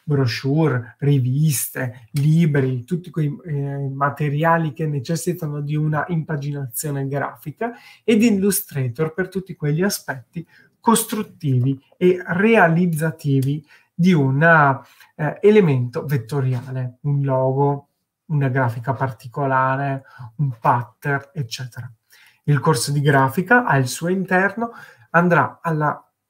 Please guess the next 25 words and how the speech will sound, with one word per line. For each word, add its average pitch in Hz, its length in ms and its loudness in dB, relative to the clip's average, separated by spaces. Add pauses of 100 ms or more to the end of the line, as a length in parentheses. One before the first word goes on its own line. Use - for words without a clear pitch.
(200)
diciamo, 156 540 -2
stretta 226 560 2
conoscenza 160 760 2
di 139 120 0
quelle 143 240 -2
che 135 100 -8
sono 160 260 -4
le 143 200 -2
tecniche 165 500 -2
di 143 180 2
lettering, 143 920 2
quindi 147 280 0
di 139 100 -4
conoscenza 147 920 -2 (320)
del 139 260 4
font, 147 600 4
del 131 280 0
carattere 135 800 -2
e 156 120 -4
della 139 260 2
sua 175 260 -2
costruzione 143 720 -4
grafica 147 640 0
e 147 140 -4
creativa. 135 760 -4